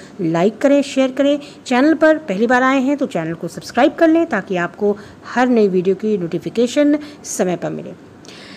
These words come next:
सिंह राशि वालों, बहुत ही शुभ संयोग बनने जा रहा है। पूरे दिन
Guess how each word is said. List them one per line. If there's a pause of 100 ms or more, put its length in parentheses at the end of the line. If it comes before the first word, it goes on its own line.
(140)
सिंह
राशि
वालों,
बहुत
ही
शुभ
संयोग
बनने
जा
रहा
है।
पूरे
दिन